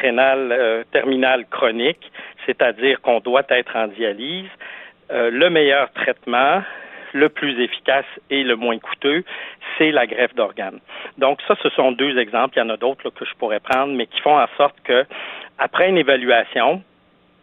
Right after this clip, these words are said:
on va nous inscrire sur une liste d'attente, c'est-à-dire un des programmes québécois, il y en a plusieurs, va inscrire la personne sur la liste d'attente de Transplant Québec. Et à partir de là,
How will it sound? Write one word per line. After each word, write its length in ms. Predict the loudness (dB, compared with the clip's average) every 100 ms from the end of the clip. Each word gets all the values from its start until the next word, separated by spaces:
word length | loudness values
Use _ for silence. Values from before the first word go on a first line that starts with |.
| _ _ -20 _
on 180 | 4 4
va 180 | 4 2
nous 180 | 2 2
inscrire 440 | 0 0 -2 -2
sur 140 | -2 -4
une 120 | -4
liste 180 | -4 0
d'attente, 400 | 0 2 -2 -4
c'est-à-dire 400 | -4 -4 -2 -6 0
un 160 | -2
des 160 | 0 -6
programmes 580 | 0 -2 2 0 0 -4 -4
québécois, 440 | -6 -6 -6 -4 -2
il 60 |
y 60 | -2
en 100 | -6
a 60 |
plusieurs, 520 | -12 -16 -4 2 2 0 -10 -16 -16 -20 -2
va 300 | 2 2 2
inscrire 400 | 0 -2 0 2
la 100 | 2
personne 360 | 0 -4 -4 -4
sur 140 | -2
la 100 | -2
liste 160 | -2 -2
d'attente 360 | -2 0 -2 -2
de 80 | -6
Transplant 480 | -4 -4 -2 -6
Québec. 400 | -2 -4 -2 -4 -6 -20 -20 -20 -8
Et 140 | -8 0
à 80 | 0
partir 500 | 0 -4 -2 0 2
de 120 | 0
là, 340 | 0 2 0